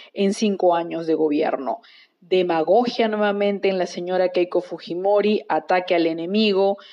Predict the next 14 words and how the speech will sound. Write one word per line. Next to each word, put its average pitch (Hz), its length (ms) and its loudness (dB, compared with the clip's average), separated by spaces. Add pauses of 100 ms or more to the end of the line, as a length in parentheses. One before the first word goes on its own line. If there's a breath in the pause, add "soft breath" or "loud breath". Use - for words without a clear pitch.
(220 loud breath)
Yo 208 180 2
creo 185 300 4
que 180 100 0
le 175 100 6
va 175 120 4
a 170 60 -4
costar 175 520 -2
muchísimo 220 880 -2
recuperar 180 580 2
la 175 120 2
credibilidad 165 640 0
de 160 80 2
los 151 140 -4
peruanos. - 680 -6